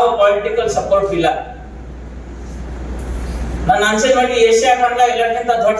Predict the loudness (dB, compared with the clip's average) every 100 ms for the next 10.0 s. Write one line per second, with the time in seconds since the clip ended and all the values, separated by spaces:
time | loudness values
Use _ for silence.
0 | -2 -2 0 0 0 -2 -2 -4 -10 -14
1 | -16 -16 -16 -16 -16 -14 -12 -12 -12 -12
2 | -12 -10 -8 -2 0 2 2 2 0 0
3 | 0 0 -4 -6 -2 0 2 2 4 4
4 | 2 2 -2 -2 0 0 -2 -6 -12 -16
5 | 0 2 2 0 -2 -2 0 -2 -4 -10
6 | -16 -16 -18 -18 -20 -16 -2 2 4 4
7 | 2 0 -6 -10 -8 -2 0 0 -2 -10
8 | -16 -16 -16 -16 -16 -14 -10 -6 -4 -4
9 | -6 -2 0 2 2 4 4 4 4